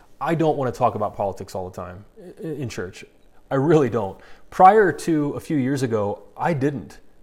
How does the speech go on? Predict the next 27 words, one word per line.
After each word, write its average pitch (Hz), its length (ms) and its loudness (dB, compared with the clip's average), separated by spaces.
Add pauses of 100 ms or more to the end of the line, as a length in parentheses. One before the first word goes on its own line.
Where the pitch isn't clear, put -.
(180)
talk 127 260 0
about 107 520 -4
politics 107 540 -2
in 104 80 -10
sermons. 95 460 -12 (800)
It 151 80 -6
was 147 180 0
only 175 400 2
when 143 480 0 (300)
same-sex 147 520 0
marriage 135 360 0
became 170 480 -6
a - 60 -8
defining 143 460 -2
issue 180 420 -4 (280)
and 113 100 -4
I 120 120 4
stood 147 400 -2
for 131 200 0
welcoming 131 580 2
everybody 156 460 2
in 135 100 -2
full 151 180 0
participation 143 720 -4
into 131 140 -6
the 123 80 -6
church, - 420 -8